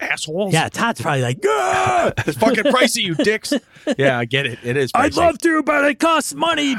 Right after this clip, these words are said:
Speaker 2: dude."
Speaker 1: <laughs>
Speaker 2: Yeah.
Speaker 1: Yeah, it totally
Speaker 2: I
Speaker 1: does.
Speaker 2: get it. But there are some bigger houses.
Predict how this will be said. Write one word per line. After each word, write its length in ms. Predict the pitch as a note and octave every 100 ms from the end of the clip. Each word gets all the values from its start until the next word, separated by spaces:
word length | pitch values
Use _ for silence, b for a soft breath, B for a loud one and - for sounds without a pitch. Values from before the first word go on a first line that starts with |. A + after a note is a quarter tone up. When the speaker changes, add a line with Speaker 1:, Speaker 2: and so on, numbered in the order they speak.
| -
Speaker 2:
dude." 760 | B3+ B3+ C4 C4 C4 C4 - -
Speaker 1:
<laughs> 40 |
Speaker 2:
Yeah. 280 | F3 C#3+ A#2+
Speaker 1:
Yeah, 180 | G#2+ G#2+
it 80 | -
totally 220 | C3+ D3
Speaker 2:
I 80 | G3+
Speaker 1:
does. 80 | -
Speaker 2:
get 140 | D3
it. 140 | C#3 - _ _ b b b b b b b b b b b _
But 160 | F#3 F#3+ G3+ -
there 280 | D#3+ F#3+ G#3
are 200 | G3+ A#3
some 280 | - G3+
bigger 400 | C3+ D#3 D3 F3
houses. 720 | E3 F#3+ C#4+ G3 F3 E3+ -